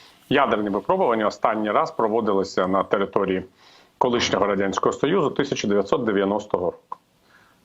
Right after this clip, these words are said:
Актуальна Російська Федерація ніколи ядерних випробувань не проводила. Тому ви абсолютно праві. Якщо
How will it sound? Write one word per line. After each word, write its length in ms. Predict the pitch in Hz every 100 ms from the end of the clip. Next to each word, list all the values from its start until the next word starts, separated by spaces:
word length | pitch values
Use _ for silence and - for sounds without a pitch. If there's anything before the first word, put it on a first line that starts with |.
| _ -
Актуальна 600 | - - 156 123 104 98
Російська 440 | 101 - 101 -
Федерація 560 | - 104 131 175 - 120
ніколи 380 | 107 - 139 110
ядерних 440 | 107 113 104 95
випробувань 520 | 98 110 107 98 98
не 120 | 101
проводила. 520 | 98 95 87 87 - -
Тому 240 | 110 113
ви 80 | 113
абсолютно 460 | - 117 113 -
праві. 280 | 113 120 107
Якщо 380 | 90 82 -